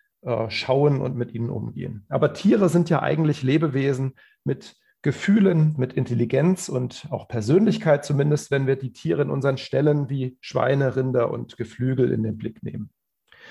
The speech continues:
Und was bedeutet es, dass wir mit Schweinen und Kühen, mit Lebewesen zu tun haben, die emotional und kognitiv ganz ähnlich ausgestattet sind wie Hunde und Katzen?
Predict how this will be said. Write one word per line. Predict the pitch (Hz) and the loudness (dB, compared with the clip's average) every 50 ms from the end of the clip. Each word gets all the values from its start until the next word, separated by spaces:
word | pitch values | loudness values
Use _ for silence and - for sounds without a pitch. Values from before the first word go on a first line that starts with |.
| - - - - - - _ | -20 -20 -20 -20 -20 -6 _
Und | 160 151 | 2 4
was | 151 254 - - | 4 2 2 0
bedeutet | - 208 196 190 180 180 - 139 - - | 0 2 4 6 6 6 4 0 -2 -2
es, | - 113 - | -6 -4 -4
dass | - 120 - - | -4 -4 -2 -2
wir | 127 | -2
mit | 113 117 110 - | -2 -2 -4 -4
Schweinen | - 120 120 131 139 170 196 202 180 143 | -4 0 0 2 4 4 4 2 2 0
und | 117 - - - | -2 -4 -8 -12
Kühen, | - - 175 196 220 214 220 226 220 220 - - - _ _ _ _ | -6 -2 0 4 6 6 6 6 4 -2 -8 -12 -16 _ _ _ _
mit | 139 127 - | -8 -6 -2
Lebewesen | 131 135 156 175 196 170 180 180 165 156 175 160 | 0 2 2 2 2 2 2 2 2 0 -2 -4
zu | - 165 | -4 -6
tun | 151 - - 190 190 180 165 | -6 -4 -4 -4 0 0 2
haben, | 160 151 147 151 139 | 2 2 2 2 0
die | - - - | 0 0 0
emotional | 208 254 247 240 - - - 185 175 160 151 147 147 151 | 2 2 0 -2 -4 -2 0 2 4 4 4 4 4 2
und | 143 131 - | -2 -4 -4
kognitiv | - 180 - - - 165 156 - - 165 165 165 156 156 - - | -4 -4 -4 -2 -6 -6 -8 -8 -8 -6 -6 -6 -6 -8 -12 -4
ganz | - - 233 214 - 226 | -2 0 0 0 0 2
ähnlich | 208 180 202 208 185 - - | 4 4 6 6 4 2 2
ausgestattet | 147 135 147 139 - - 135 - - - - 131 - - 127 - - | 0 0 0 0 -2 -6 -6 -6 -6 -6 -6 -4 -4 -4 -8 -6 -4
sind | 143 147 175 185 - 147 | -2 -2 0 -2 -2 0
wie | 147 147 120 | 0 0 2
Hunde | 143 147 151 151 147 | 2 2 2 2 2
und | - 139 131 - | 0 -2 -4 -2
Katzen? | - 190 202 - - - 120 110 101 101 - | -2 -4 -4 -4 -6 -10 -10 -10 -10 -12 -16